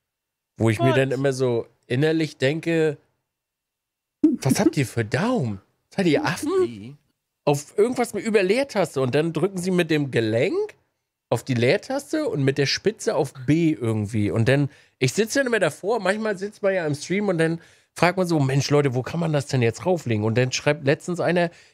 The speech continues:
Speaker 1: „Ja, so Zoom kannst du doch auf B rauflegen.“ Und dann denkst du so schon beim Rübergreifen, „Wow, das tut ja jetzt schon in der Hand weh.“ <laughs> Nee, das geht nicht. Da finde ich das
Speaker 2: Siehst du?
Speaker 1: schwieriger. Da finde ich
Speaker 2: Auch
Speaker 1: das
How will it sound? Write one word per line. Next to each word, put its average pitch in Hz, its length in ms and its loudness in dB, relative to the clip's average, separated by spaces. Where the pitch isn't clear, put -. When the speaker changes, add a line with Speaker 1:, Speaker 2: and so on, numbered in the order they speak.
Speaker 1:
„Ja, 170 200 2
so 170 160 2
Zoom 240 360 0
kannst 240 280 -4
du 214 40 -8
doch 208 160 0
auf 170 160 -4
B 247 220 0
rauflegen.“ 131 460 0
Und 104 120 -2
dann 107 120 -4
denkst 117 240 -4
du 131 80 -6
so 123 160 0
schon 156 220 -2
beim 135 140 2
Rübergreifen, 123 800 0
„Wow, 165 880 2
das 131 260 -2
tut 147 200 -2
ja 120 120 4
jetzt 131 520 0
schon 190 200 0
in 165 80 -2
der 147 120 2
Hand 226 280 0
weh.“ 151 160 -4
<laughs> 120 120 -8
Nee, 131 200 0
das - 300 -6
geht 160 500 -4
nicht. - 380 -2
Da 156 120 6
finde 427 180 0
ich 311 60 0
das 240 140 0
Speaker 2:
Siehst 165 200 4
du? - 40 2
Speaker 1:
schwieriger. 117 280 -2
Da 139 100 4
finde 202 160 0
ich 202 40 4
Speaker 2:
Auch 190 40 0
Speaker 1:
das 190 160 -2